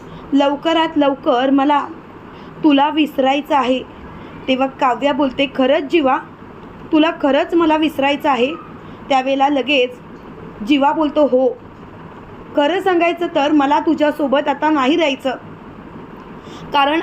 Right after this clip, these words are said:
आपल्या आयुष्यात जे काही वळणं आले तेच मी आता खरोखर स्वीकारलंय." तेव्हा लगेच काव्या बोलते, "म्हणजे जीवा, तू आता माझ्याशिवाय राहू शकतोस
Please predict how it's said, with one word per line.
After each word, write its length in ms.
आपल्या 340
आयुष्यात 420
जे 180
काही 260
वळणं 360
आले 260
तेच 260
मी 160
आता 420
खरोखर 460
स्वीकारलंय." 680
तेव्हा 200
लगेच 340
काव्या 400
बोलते, 380
"म्हणजे 400
जीवा, 380
तू 200
आता 320
माझ्याशिवाय 680
राहू 240
शकतोस 480